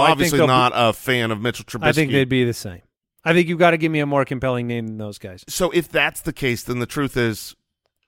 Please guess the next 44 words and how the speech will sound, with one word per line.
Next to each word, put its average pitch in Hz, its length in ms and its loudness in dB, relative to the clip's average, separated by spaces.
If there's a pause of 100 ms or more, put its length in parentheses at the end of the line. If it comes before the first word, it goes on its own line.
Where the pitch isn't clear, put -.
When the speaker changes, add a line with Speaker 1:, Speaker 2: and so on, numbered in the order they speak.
Speaker 1:
The 156 80 -4
truth - 280 -6
is, 220 140 -2
is 196 160 -6
you, 202 240 -6
you're 185 160 -4
not 202 220 -2
gonna 214 100 -2
be 214 80 0
able 214 120 0
to 214 40 0
rely 196 320 2
on 120 140 -4
him. 92 80 -14 (160)
Speaker 2:
Yeah. 95 180 -10 (160)
Speaker 1:
That's 214 240 2
what 233 140 2
your 208 120 2
summary 214 380 0
was. 135 260 0 (160)
Speaker 2:
Right. 101 160 -6
Speaker 1:
You 170 60 -4
can't 214 220 0
rely 190 260 4
on 151 80 2
him. 117 60 -4 (420)
Uh, 156 100 -10 (240)
is 180 200 4
he 202 100 2
a 180 60 4
great 170 440 4
R 214 160 8
B 208 140 -2
two 254 420 0 (800)
to 170 80 2
give 160 260 2
you 202 80 0
those 196 220 2
big 220 180 2
weeks 240 500 -4 (200)
when 170 160 0
he 196 60 0
scores? 220 480 0
Sure. 226 420 0